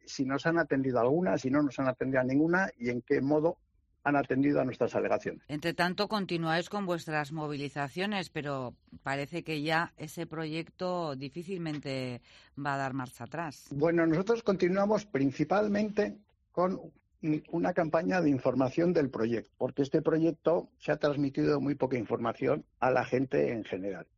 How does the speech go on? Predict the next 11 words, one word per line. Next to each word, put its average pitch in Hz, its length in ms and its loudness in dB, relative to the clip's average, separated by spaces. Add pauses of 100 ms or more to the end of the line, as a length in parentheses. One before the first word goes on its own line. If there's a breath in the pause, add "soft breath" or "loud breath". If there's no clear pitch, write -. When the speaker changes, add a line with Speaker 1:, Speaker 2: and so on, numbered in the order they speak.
(120)
Speaker 1:
Entonces, 143 560 0
eh, 127 640 -4
nosotros 135 400 -2
principalmente 151 680 0
estamos 147 320 0
trabajando 165 480 2
en 135 160 2
informar, 120 540 -2
en 120 120 -4
sensibilizar 120 920 -2
a 120 300 -4